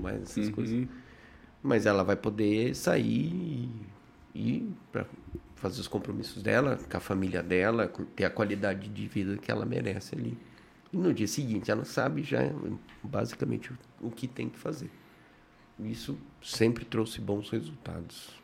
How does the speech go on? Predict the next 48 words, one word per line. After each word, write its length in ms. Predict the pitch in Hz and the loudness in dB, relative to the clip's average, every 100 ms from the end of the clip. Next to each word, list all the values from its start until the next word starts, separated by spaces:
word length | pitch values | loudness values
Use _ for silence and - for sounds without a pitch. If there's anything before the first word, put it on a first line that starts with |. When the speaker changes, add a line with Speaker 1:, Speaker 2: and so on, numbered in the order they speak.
| - | -14
Speaker 1:
Não 80 | 101 | -12
sei 160 | 123 | -12
se, 120 | 120 - - - - - - - - - - | -14 -16 -20 -20 -20 -20 -20 -20 -20 -20 -2
como 220 | 104 101 | 2 2
é 60 | |
que 280 | - - 101 | 0 0 2
é 120 | 98 | 0
por 340 | - - 117 95 | -2 0 2 2
lá 200 | 95 92 - | 0 -4 -6
também. 280 | 104 92 - - - - - - - | -6 -6 -10 -18 -20 -20 -20 -16 -4
Speaker 2:
Bom, 440 | 117 117 104 95 | 2 4 4 2
hoje 320 | 92 110 127 | 0 2 4
eu 60 | 139 | 2
tô 200 | 139 135 | 4 4
desenvolvendo 680 | 120 127 127 123 113 110 107 | 4 4 6 6 6 6 4
a 40 | |
liderança 540 | 107 104 104 95 92 92 | 2 4 4 4 2 0
da 80 | |
Sabor 300 | 95 98 95 | 0 2 2
Emil, 400 | 95 98 131 120 | 4 6 6 6
né? 240 | 107 113 95 | 6 4 4
Speaker 1:
Uhum. 80 | 107 | 2
Speaker 2:
É, 120 | 90 | 2
refeições 480 | 87 92 92 92 90 | 2 0 0 2 2
corporativas, 640 | 95 87 90 90 117 110 110 | 2 0 0 2 2 2 2
tô 80 | |
desenvolvendo 460 | 113 113 113 113 110 | 2 4 4 4 4
a 20 | |
liderança. 640 | 110 107 110 98 90 92 92 | 2 2 2 2 0 -2 -6
E 500 | 92 95 92 - - - 104 | -4 -4 -6 -8 -10 -12 -4
um 80 | 98 | -2
dos 120 | 107 | -2
primeiros 380 | 110 110 113 117 | -2 2 4 2
pontos 420 | - 110 117 113 | 4 6 6 2
que 80 | - | -4
eu 80 | 98 | -2
decidi 640 | 101 98 101 92 98 92 92 - | -2 -2 -4 -4 -4 -4 -8 -6
colocar, 480 | - 104 101 107 110 | 2 4 4 4 4
a 60 | |
gente 160 | 110 107 | 4 0
chama 160 | 107 107 | 2 0
de 60 | |
trabalho 360 | - 104 104 104 | 4 4 4 4
padrão, 420 | 107 104 98 104 | 2 4 4 4
é 20 | |
uma 140 | 98 107 | 4 4
agenda 340 | 110 139 98 | 6 6 6
padrão. 340 | - 90 90 | 2 0 0